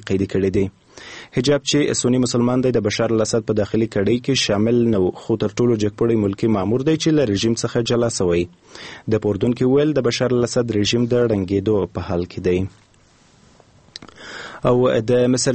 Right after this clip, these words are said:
جمهور رئیس محمد مرسي د سه شنبې په ورځ د هیواد دوه جګپوړي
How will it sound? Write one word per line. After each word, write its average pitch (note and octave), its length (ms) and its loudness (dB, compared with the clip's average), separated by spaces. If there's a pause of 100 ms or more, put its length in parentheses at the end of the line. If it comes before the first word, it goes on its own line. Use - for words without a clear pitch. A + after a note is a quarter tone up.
جمهور A#2+ 300 0
رئیس B2 220 0
محمد A#2 340 0
مرسي B2+ 300 0
د - 100 2
سه C#3 160 0
شنبې B2+ 260 2
په C3 80 2
ورځ C3 220 2
د - 100 2
هیواد A#2 280 0 (120)
دوه A2 420 0
جګپوړي A2+ 480 0